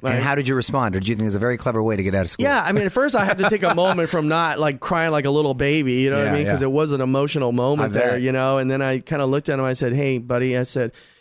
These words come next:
Speaker 1: "you know, whatever you do, I'll support you, I'll mentor you, I'll coach you a hundred fifty percent." And, and, and, and he said, "Thanks, Dad." And he goes, "So I'm, I won't be going to college.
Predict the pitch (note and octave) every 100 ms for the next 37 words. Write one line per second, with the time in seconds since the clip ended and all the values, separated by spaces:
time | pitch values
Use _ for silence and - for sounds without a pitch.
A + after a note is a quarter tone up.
0 | _ C3+ C#3+ C#3+ C#3 - - D3 D3+ D#3+
1 | E3+ E3 D3 D3+ B2+ A#2+ - _ _ _
2 | _ _ _ _ _ - D#3 D#3 - D3
3 | - D#3 D#3 D#3+ D#3 C#3 C3+ C#3 D3+ -
4 | D3 D3 B2+ B2+ - D3 - C3+ A#2+ D3
5 | C#3+ C3 C#3 C3+ B2 C3+ D3 C#3 C#3+ -
6 | _ _ _ _ _ C3+ C#3 C#3 C3+ C3+
7 | - C#3 C3 C#3 C3+ C3 C#3 C3+ C3+ C3+
8 | B2 D3+ C#3 - B2+ B2 B2+ B2+ B2 B2+
9 | B2+ - C3+ B2+ - C3 C3+ - C3+ C3+
10 | D3+ D#3 D3+ D#3 D#3 C3 A#2+ B2 -